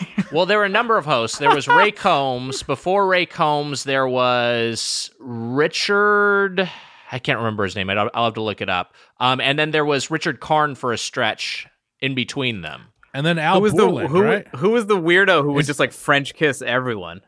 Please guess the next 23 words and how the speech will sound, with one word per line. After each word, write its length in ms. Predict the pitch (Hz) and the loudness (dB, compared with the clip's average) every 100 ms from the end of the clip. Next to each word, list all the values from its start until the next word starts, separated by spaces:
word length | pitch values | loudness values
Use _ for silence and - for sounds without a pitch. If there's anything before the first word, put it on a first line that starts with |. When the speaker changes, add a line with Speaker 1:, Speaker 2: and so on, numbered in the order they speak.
| _ | _
Speaker 1:
Hold 200 | - 127 | -4 0
on, 60 | 117 | 0
I'm 60 | 127 | 2
gonna 120 | 143 | 0
look 160 | 139 | 0
up 140 | 131 113 | 0 0
the, 60 | |
I'm 160 | 110 113 | 0 0
gonna 60 | 120 | 0
look 100 | 113 | -4
up 120 | 107 | -6
Family 220 | - 101 214 | -4 0 0
Speaker 2:
Wait, 100 | 233 | 2
is, 180 | 196 190 | 0 -2
is 200 | - 196 | -2 0
Richard 160 | 165 254 | 0 0
Speaker 1:
Feud 100 | 294 | -2
host 100 | 180 | 0
Speaker 2:
Karn 220 | 208 220 220 | 0 0 0
Speaker 1:
right 60 | |
now. 60 | 160 | 2
Speaker 2:
Al 80 | 190 | 0
Borland? 580 | 151 170 208 233 240 | 0 0 0 -2 -6